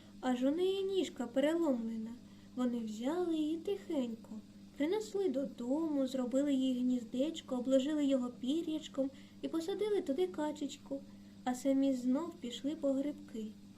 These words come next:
Вертаються, аж дивляться, що в них так прибрано, хліба напечено, борщик зварений. От вони до сусідів: «Хто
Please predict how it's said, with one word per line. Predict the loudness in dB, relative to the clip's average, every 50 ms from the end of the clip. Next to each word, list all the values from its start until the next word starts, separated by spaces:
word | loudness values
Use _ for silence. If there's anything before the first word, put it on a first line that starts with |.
| -20 -20 -20 -20 -20 -20 -18 -14 -8 -4
Вертаються, | 0 0 0 0 0 -2 0 2 4 4 4 4 2 0 -2 -4 -2 -2 -2 -2 -4 -12 -18 -12 -6
аж | -2 -2 -2 0
дивляться, | 0 2 4 4 4 4 2 0 -2 -2 -2 -2
що | -2 0 0 0 0
в | 2
них | 2 0 0 0 -4
так | -2 -2 -2 -2 -2 -6 -4
прибрано, | 0 2 4 4 4 2 2 0 0 0 0 -2 -4 -6 -10 -14 -18 -18 -18 -18 -16
хліба | -12 -8 -4 -2 2 2 4 4 4 4 4 2 2
напечено, | 2 -2 0 2 4 4 4 2 0 -2 0 0 0 0
борщик | 0 0 2 2 0 0 -4 -6 -4 -2 -2 -2
зварений. | 0 -2 0 0 0 0 0 0 0 0 0 0 -2 -4 -8 -18 -18 -18 -18 -10 -4 -2
От | 0 2 4
вони | 4 4 4 4 2
до | 0 -2 -2
сусідів: | -2 -4 -6 -6 -4 -6 -6 -4 -4 -6 -10 -12 -16 -16 -18 -18 -18 -18 -20 -20 -20 -18 -18 -18 -18
«Хто | -18 -12 -6 -2 0 2 2 2 2